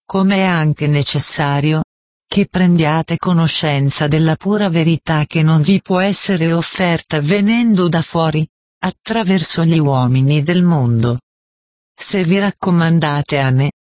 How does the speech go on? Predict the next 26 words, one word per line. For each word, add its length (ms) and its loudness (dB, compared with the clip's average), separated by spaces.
cammino 580 2
accanto 600 -2
a 100 0
voi 460 0
e 40 -2
vi 140 0
appiano 500 0
anche 260 0
il 220 2
lavoro 500 0
terreno, 720 0
perché 380 -2
non 200 4
deve 380 0
subire 580 0
alcun 600 0
danno, 460 2
colui 600 0
che 160 -4
lavora 520 0
per 220 -2
me 200 2
ed 120 0
il 120 2
mio 240 2
regno. 540 2